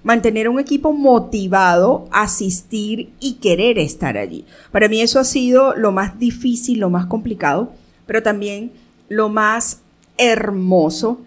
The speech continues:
porque he logrado descubrir y conocer a cuarenta personas distintas, distintos caracteres, distintos egos, distinta forma de pensar, distinta manera de actuar, de bailar, de cantar,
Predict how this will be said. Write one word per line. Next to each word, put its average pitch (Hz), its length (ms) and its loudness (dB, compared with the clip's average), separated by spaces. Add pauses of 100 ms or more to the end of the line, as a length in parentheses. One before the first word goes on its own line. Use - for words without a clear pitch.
(300)
porque 175 420 0
he 180 40 2
logrado 214 420 2
descubrir 185 500 0
y 208 60 -8
conocer 180 500 0
a 196 60 -2
cuarenta 165 400 -2
personas 180 360 -2
distintas, 180 960 -6 (300)
distintos 185 380 -2
caracteres, 175 880 0
distintos 170 680 -4
egos, 190 640 0 (340)
distinta 185 560 -4
forma 202 420 0
de 185 80 -2
pensar, 170 720 0 (400)
distinta 180 480 -2
manera 175 600 -2
de 180 120 2
actuar, 180 800 2
de 175 180 -2
bailar, 160 640 -2
de 180 140 -6
cantar, 160 720 -2